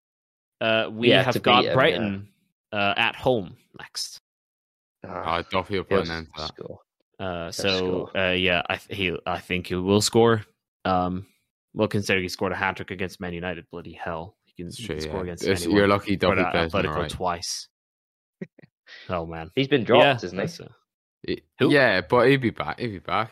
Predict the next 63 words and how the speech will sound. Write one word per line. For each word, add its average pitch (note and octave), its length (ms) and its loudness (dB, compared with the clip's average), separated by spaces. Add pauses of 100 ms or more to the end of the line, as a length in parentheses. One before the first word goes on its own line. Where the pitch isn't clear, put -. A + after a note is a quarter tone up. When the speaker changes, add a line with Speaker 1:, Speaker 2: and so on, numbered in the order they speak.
Speaker 2:
He'll A#2 100 -2
be A#2+ 80 0
back A2+ 280 2
after G#2 240 0
their F#2+ 80 2
thrashing - 520 -6
at - 60 -6
the C3+ 60 4
Speaker 3:
It D3+ 40 6
was D3 120 2
a - 40 4
Speaker 2:
weekend. C3+ 80 6
Speaker 3:
rest. D3 380 2
It - 40 -10
was B2 120 -14
a A#2 60 -6
rest. A#2+ 360 -8 (280)
Speaker 2:
Yeah. G#2+ 240 8
Speaker 1:
He'll G2 80 6
be F2 60 -2
back. E2+ 120 -4 (840)
Speaker 2:
Um, C3 520 2
Speaker 1:
Uh, F#2+ 200 2 (300)
but B2+ 120 4
man, A#2 300 4
it, A2 200 0
does A2+ 200 4
it G#2 100 0
feel A2+ 160 6
good G2 180 0
to - 80 -10
be F#2 80 0
an E2+ 60 -4
Egyptian F2 300 -6
Liverpool E2+ 300 -10
fan E2 200 -10
right E2+ 140 -8
now? F2 220 -12 (140)
Just, - 160 -8
Speaker 2:
Yeah, G2+ 260 2
Speaker 1:
just - 200 -8
to - 60 -10
say. - 140 -10 (880)
Speaker 2:
it's, - 300 -16
uh, G2 240 -6
it's - 140 -16
not G#2+ 120 -2
a F2+ 40 -2
bad F#2+ 240 2
feeling, G2 320 0
I'm F2+ 120 -8
sure. F#2 340 2 (500)
Fergal G#3 180 10
was E3 180 12
losing C#3 240 8
the A2+ 80 6
will A2 240 8
to G#2 140 -2
live G2+ 560 4
during F2+ 240 2
most F2 300 -2
of - 60 -8
that, - 260 -6